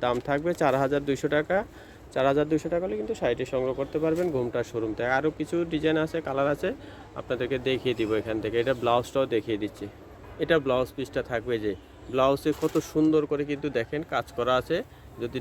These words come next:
নেন, এটা বানিয়ে নিলে কিন্তু অনেক, অনেক বেশি সুন্দর লাগবে। অনেক সুন্দর একটা শাড়ি দেখিয়ে দিলাম, পছন্দ হয়ে থাকলে পছন্দের শাড়িটি নিতে চলে আসতে পারেন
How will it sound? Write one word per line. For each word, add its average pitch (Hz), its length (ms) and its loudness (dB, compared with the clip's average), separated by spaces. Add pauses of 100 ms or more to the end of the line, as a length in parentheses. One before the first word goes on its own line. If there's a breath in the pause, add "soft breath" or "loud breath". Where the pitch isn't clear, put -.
নেন, 151 160 2 (320)
এটা 135 200 -2
বানিয়ে 139 300 4
নিলে 131 220 0
কিন্তু 156 180 -2 (180)
অনেক, 160 160 2 (120)
অনেক 151 220 2
বেশি 135 260 -4
সুন্দর 110 320 -2
লাগবে। 98 200 -4 (460 loud breath)
অনেক 170 240 4
সুন্দর 185 240 0
একটা 180 180 -8
শাড়ি 147 180 0 (100)
দেখিয়ে 135 260 -2
দিলাম, 156 180 0 (220)
পছন্দ 131 340 -4
হয়ে 135 140 -2
থাকলে 143 200 0 (160)
পছন্দের 135 380 -4
শাড়িটি 135 260 0
নিতে 139 220 0 (100)
চলে 143 220 0
আসতে - 180 -6
পারেন 143 140 0